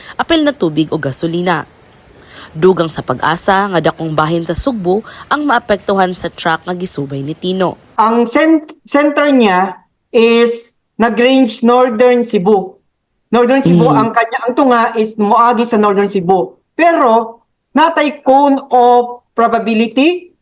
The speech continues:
Speaker 2: cone of uncertainty, o ang gitawag natin na cone of confidence,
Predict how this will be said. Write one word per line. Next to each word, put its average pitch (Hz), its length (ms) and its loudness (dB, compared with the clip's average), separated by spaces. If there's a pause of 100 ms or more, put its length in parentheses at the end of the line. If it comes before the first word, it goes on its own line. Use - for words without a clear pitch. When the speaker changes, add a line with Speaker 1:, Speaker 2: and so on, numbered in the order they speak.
(140)
Speaker 2:
cone 320 320 0
of 277 160 2
uncertainty, 233 720 0
o 226 80 2
ang 202 80 2
gitawag 220 400 0
natin 214 240 -2
na 196 320 0
cone 262 400 0
of 226 240 0
confidence, 208 720 -2